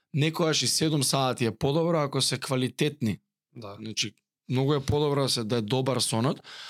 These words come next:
Speaker 1: Ако имате некаков си тип на гаджет, како ние сати, што ги носиме, Garmin-и, Apple, Mapple, сите више тие Huawei, мове, дури ми се свија на, на гаджетиве и направиве што ги носиме, што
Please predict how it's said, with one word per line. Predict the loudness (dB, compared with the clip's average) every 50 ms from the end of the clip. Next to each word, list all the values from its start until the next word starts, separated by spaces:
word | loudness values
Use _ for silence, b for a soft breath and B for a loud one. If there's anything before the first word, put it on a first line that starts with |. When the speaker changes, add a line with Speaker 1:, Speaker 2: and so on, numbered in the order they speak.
| B B B B _
Speaker 1:
Ако | -4 -4 -4 -4 0 0
имате | 2 4 4 4 2 2 2
некаков | 2 2 0 0 0 0 0
си | 0 0 -2
тип | -2 -2 -2 -2 0
на | 0 0 0
гаджет, | 2 2 0 2 2 2 0 0 0
како | -4 -2 0 0 0
ние | 2 2 2 2
сати, | 2 2 2 2 2 2 2 0 0 2
што | 2 0 0
ги | -2 -2
носиме, | -2 -2 -2 -2 -2 -4 -6 -4
Garmin-и, | -2 -2 0 0 -4 -6 -8 -10 -10 -10 -10 -10 -10 -12 -14 -18 -20 _ _ _ -8
Apple, | -8 -8 -6 _ -2 -2 -2 -2
Mapple, | -4 -4 -6 -6 _ -2 -2 -2 -2 -2
сите | -4 -4 -4 -4 -2 -2 -2
више | 0 0 0 0 -2
тие | -4 -2 0 0 0
Huawei, | 0 -2 0 0 2 2 2 2
мове, | 2 2 2 0 0 B B B B B B B B B B B B _ _
дури | -4 0 2 4 4 4 4
ми | 4 2
се | 2 2 2
свија | 0 2 2 2 4 4 4 4 2
на, | 2 2 2 2 0 0 0
на | 0 2 2 2 2 2 0 0 0 -2 -4 -6 -10 _ _ -16
гаджетиве | -4 -2 -2 0 2 0 0 0 0 2 2
и | 2
направиве | 2 0 0 0 0 0 0 0 0 -2 -2 -2
што | -4 -4 -4
ги | -8 -10 -8
носиме, | -8 -4 -4 -2 -2 -2 -4 -2 -2
што | -2 -2 0 0 0 0 0 -4